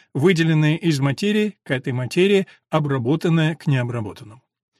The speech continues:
И в этом различии одна сторона пусть означает действительность, другая — возможное.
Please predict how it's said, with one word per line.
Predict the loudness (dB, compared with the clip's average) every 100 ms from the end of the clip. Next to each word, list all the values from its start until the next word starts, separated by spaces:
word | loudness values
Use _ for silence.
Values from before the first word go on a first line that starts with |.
| _ -20 -20 _
И | 2
в |
этом | 2 2
различии | 2 2 2 0 0
одна | 0 2 0 -2
сторона | -2 -2 0 0 0
пусть | 0 -2 -2 -8
означает | -8 -6 -6 -2 -2 -2
действительность, | -4 -6 -8 -4 -4 -2
другая — | -6 -2 0 0
возможное. | -2 -6 -8 -10 -14 -20